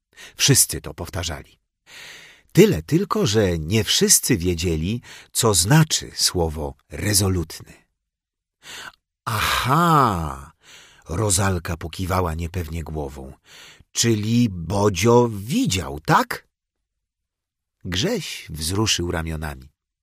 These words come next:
Powątpiewanie w głosie Rozalki trochę go drażniło. A z drugiej strony jemu, Grzesiowi, także trudno było w to wszystko uwierzyć.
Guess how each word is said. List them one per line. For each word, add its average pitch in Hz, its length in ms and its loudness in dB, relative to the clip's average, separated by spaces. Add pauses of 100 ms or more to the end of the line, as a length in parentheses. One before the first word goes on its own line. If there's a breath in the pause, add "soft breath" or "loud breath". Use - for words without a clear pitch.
(800 loud breath)
Powątpiewanie 127 720 6
w 92 80 -2
głosie 131 320 2
Rozalki 95 500 0
trochę 156 400 -4
go 123 140 0
drażniło. 85 760 -4 (880)
A 98 160 0
z 80 180 -2
drugiej 160 460 2
strony 95 560 -2 (360 loud breath)
jemu, 107 640 2 (220)
Grzesiowi, 98 720 -2 (520 loud breath)
także - 380 -2
trudno 135 540 0
było 131 260 0
w - 80 -8
to 147 100 -2
wszystko - 500 -2
uwierzyć. 156 720 -4